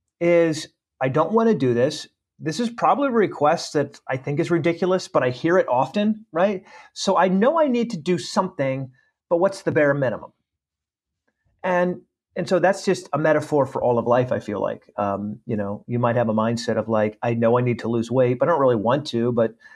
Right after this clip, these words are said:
I feel socially peer pressured into it, so I'm gonna go on this ridiculous thing that I don't really care about." Okay, mindset matters. Thoughts become things. What you actually dwell on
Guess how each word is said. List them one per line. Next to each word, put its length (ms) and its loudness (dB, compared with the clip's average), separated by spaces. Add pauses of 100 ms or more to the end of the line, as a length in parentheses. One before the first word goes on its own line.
(160)
I 160 0
feel 240 -2
socially 500 -2
peer 220 -2
pressured 380 -2
into 300 -2
it, 120 -2
so 140 -6
I'm 140 -4
gonna 180 -2
go 240 -4
on 180 -2
this 240 -8
ridiculous 460 -8
thing 160 -8
that 80 -6
I 20 -4
don't 100 -6
really 120 -6
care 240 -6
about." 220 -6 (100)
Okay, 180 -2 (320)
mindset 380 -2
matters. 560 -2 (420)
Thoughts 460 0
become 420 -4
things. 680 0 (220)
What 200 -2
you 80 2
actually 340 -2
dwell 420 0
on 420 2